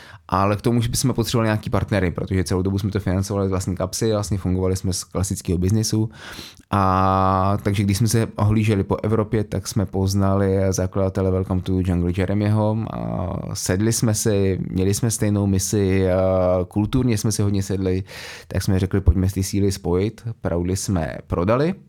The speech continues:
a po-, kompletně exitovali do Welcome to the Jungle a od roku dva tisíce dvacet fungujeme v nových černožlutých drezech Welcome to the Jungle,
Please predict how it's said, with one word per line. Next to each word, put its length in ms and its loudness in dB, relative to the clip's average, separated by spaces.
a 1080 0
po-, 340 0
kompletně 440 0
exitovali 800 2
do 120 2
Welcome 320 0
to 100 -4
the 140 0
Jungle 400 2
a 40 -10
od 140 2
roku 200 0
dva 120 0
tisíce 340 0
dvacet 280 0
fungujeme 380 2
v 60 2
nových 360 2
černožlutých 580 0
drezech 440 0
Welcome 300 0
to 120 -2
the 80 2
Jungle, 360 2